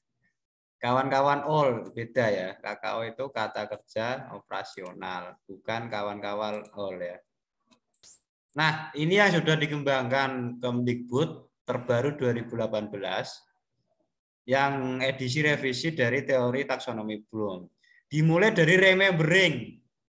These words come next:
mengingat. Mengingat itu ya ada mengetahui ya. Istilahnya itu, mengetahui itu masih level mengingat.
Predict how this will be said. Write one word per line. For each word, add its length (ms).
mengingat. 1040
Mengingat 480
itu 160
ya 240
ada 240
mengetahui 1120
ya. 160
Istilahnya 480
itu, 160
mengetahui 640
itu 320
masih 240
level 320
mengingat. 560